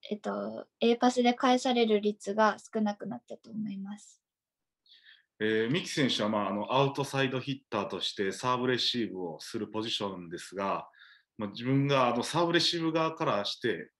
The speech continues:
Speaker 2: このまっすぐサーブを打たれるというのはどうですか？
Speaker 1: あ、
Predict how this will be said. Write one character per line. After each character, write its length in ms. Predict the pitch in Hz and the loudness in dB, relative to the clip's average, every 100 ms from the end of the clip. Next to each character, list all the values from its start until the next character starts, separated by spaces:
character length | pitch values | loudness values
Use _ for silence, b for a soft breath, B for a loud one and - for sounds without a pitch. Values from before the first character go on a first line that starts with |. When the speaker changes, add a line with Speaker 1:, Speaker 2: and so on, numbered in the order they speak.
| _ | _
Speaker 2:
こ 140 | - 117 | -6 -2
の 80 | |
ま 120 | 104 107 | 0 -2
っ 40 | |
す 180 | - 156 | -2 -2
ぐ 220 | 123 101 | -2 -2
サ 240 | - 110 | -2 -2
ー 20 | 104 | 0
ブ 160 | 107 | 0
を 100 | 104 98 | -2 -2
打 20 | |
た 100 | 98 | -2
れ 120 | 101 | 0
る 80 | 101 | -2
と 80 | 95 | -6
い 40 | |
う 20 | |
の 100 | 80 | -8
は 60 | 80 | -6
ど 100 | 107 | -4
う 20 | 87 | -4
で 60 | |
す 100 | - | -8
か？ 260 | - 76 - _ _ _ _ _ _ _ _ _ _ _ _ _ | -14 -16 -16 _ _ _ _ _ _ _ _ _ _ _ _ _
Speaker 1:
あ、 300 | 220 214 220 | -4 -4 -4